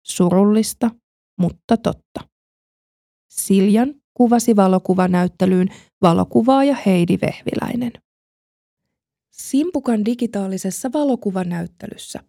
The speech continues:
on mukana lasta toivovia, lapsen saaneita ja lopullisesti lapsettomia, joilla lapsen saamisen yrittäminen on täysin ohi, eikä syvästä toiveesta huolimatta lasta tullut perheeseen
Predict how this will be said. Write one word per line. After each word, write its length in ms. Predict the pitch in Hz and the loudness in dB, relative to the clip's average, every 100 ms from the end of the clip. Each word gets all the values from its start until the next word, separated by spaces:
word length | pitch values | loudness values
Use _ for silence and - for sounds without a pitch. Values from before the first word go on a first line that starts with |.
| _ - | _ -4
on 140 | 269 | -2
mukana 520 | 285 320 240 208 202 | 0 -2 0 0 0
lasta 340 | 233 233 - 175 - | -2 -4 -8 -12 -4
toivovia, 640 | 190 233 262 247 240 233 233 - _ - | 0 0 0 -2 -2 -2 -6 -20 _ -4
lapsen 480 | 247 269 - 214 208 | -2 -2 -2 -2 -2
saaneita 720 | 208 220 208 190 180 185 185 - _ _ - | -2 0 0 -2 -4 -6 -8 -10 _ _ -2
ja 140 | 339 | 2
lopullisesti 800 | 339 339 254 208 190 185 170 170 | 2 2 0 0 0 -4 -6 -6
lapsettomia, 880 | 185 180 - - - - - - - - _ _ _ - | -4 -6 -8 -12 -14 -12 -14 -10 -12 -14 _ _ _ 0
joilla 300 | 339 262 208 | 2 4 4
lapsen 400 | 254 285 - 254 | 2 0 -4 -4
saamisen 540 | 240 247 233 220 214 208 | -2 -2 0 0 -2 -2
yrittäminen 800 | 226 208 202 - 185 185 180 180 | 0 0 -2 -4 -4 -2 -2 -4
on 100 | 180 | -4
täysin 500 | 214 202 196 - 165 - | 0 0 0 -4 -10 -6
ohi, 320 | 196 202 294 - _ _ _ - | -6 -4 -8 -12 _ _ _ -4
eikä 240 | 277 277 | -4 -2
syvästä 540 | 262 285 240 208 208 202 | -2 -2 0 -2 -4 -6
toiveesta 600 | 196 190 180 180 - 208 | -2 -2 -2 -6 -6 -2
huolimatta 720 | 247 214 190 190 196 - 262 | 0 0 0 -2 -6 -6 -4
lasta 320 | 262 - 277 | -4 -6 -8
tullut 460 | 277 262 226 208 - | -4 -2 -2 -4 -2
perheeseen 760 | 202 190 175 175 180 - 208 | -2 0 -2 -8 -8 -6 -6